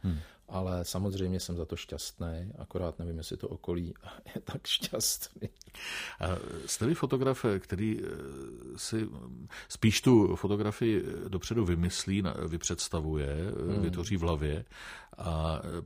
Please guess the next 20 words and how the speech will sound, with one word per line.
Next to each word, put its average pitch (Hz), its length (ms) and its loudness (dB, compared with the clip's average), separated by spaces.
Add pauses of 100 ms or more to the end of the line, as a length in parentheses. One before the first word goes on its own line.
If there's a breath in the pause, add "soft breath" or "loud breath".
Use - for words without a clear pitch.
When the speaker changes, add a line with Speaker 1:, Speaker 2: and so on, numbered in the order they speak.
Speaker 1:
pak - 160 -2
si 87 100 0
za 92 100 6
ní 95 100 6
chodí 87 360 4
a - 20 4
hledá 85 260 4
to 87 260 2
správné 82 420 0
světlo, - 440 0
anebo 92 280 4
jste - 200 2
ten 85 260 2
fotograf 82 400 -2
okamžiku, 80 480 -2
spíš - 200 -6
té 98 160 4
reportáže 82 580 0
nebo 76 180 0
dokumentu? 71 540 -4